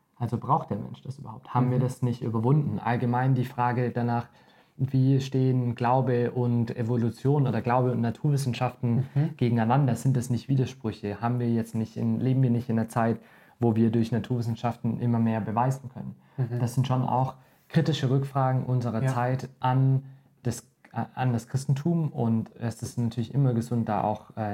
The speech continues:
Speaker 1: eine Gegenantwort drauf zu haben oder eine Antwort darauf zu finden.
Speaker 2: Ja, auf jeden Fall. Mhm.
Speaker 1: Mhm.
Speaker 2: Okay. Ja, stimmt. Also ethische Fragen, wie
Speaker 1: Ja.
Speaker 2: jetzt Moral oder, also Sexualmoral oder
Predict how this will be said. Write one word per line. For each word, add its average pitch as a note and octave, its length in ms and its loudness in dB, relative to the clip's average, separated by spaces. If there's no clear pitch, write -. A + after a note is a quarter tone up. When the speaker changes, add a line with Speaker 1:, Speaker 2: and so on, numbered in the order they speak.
Speaker 1:
eine G#2 100 -4
Gegenantwort G#2+ 680 -4
drauf G#2+ 200 -10
zu - 160 -20
haben A#2+ 260 -12
oder - 160 -12
eine G#2 180 -16
Antwort - 320 -12
darauf - 220 -18
zu - 140 -20
finden. - 280 -20
Speaker 2:
Ja, A#2 180 -4
auf - 180 -14
jeden A2+ 180 -18
Fall. A2 220 -20
Mhm. A#2 100 -8
Speaker 1:
Mhm. A2+ 80 -4
Speaker 2:
Okay. C3 200 -4
Ja, C#3 200 2
stimmt. C3+ 360 -2
Also A#2 120 0
ethische C#3 320 0
Fragen, A2 360 -6
wie A#2+ 60 -2
Speaker 1:
Ja. A#2+ 140 2
Speaker 2:
jetzt A#2 240 -2
Moral A#2 400 0
oder, A#2 240 -4
also A#2+ 120 0
Sexualmoral B2 1120 0
oder A2+ 300 -2